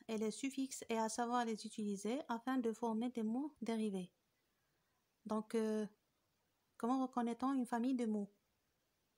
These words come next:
Tous les mots d'une même famille ont une origine commune. Ils contiennent tous une partie commune qui s'appelle le radical ou le mot de base. Comme dans la liste suivante,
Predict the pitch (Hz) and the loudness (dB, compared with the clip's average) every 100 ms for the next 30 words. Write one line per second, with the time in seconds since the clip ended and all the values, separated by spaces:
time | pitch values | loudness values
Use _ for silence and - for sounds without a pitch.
0 | _ _ _ _ - 262 262 247 254 269 | _ _ _ _ 0 2 4 4 2 2
1 | 233 240 233 262 262 226 220 254 262 226 | 0 2 2 2 2 2 2 0 0 2
2 | 226 226 233 262 220 240 277 247 214 214 | 2 2 2 2 2 2 2 2 2 4
3 | 196 _ _ _ _ _ _ _ _ _ | 2 _ _ _ _ _ _ _ _ _
4 | _ _ 226 214 247 247 247 220 269 262 | _ _ -6 0 0 2 0 0 -2 0
5 | 254 233 226 233 254 - 233 220 247 277 | 0 0 -2 -4 -4 -2 0 2 2 0
6 | - 226 - 226 214 208 208 208 202 202 | -2 -4 -2 -2 0 0 0 -2 -2 -6
7 | - 226 339 _ _ _ _ - 254 269 | -2 -2 -2 _ _ _ _ -2 2 4
8 | 240 220 247 226 202 190 - - _ _ | 4 4 2 2 2 -2 -4 -20 _ _
9 | _ _ _ _ _ _ _ - 240 233 | _ _ _ _ _ _ _ 0 2 4
10 | 240 226 220 226 - - 208 214 311 - | 4 4 0 -4 -8 -6 0 0 0 -4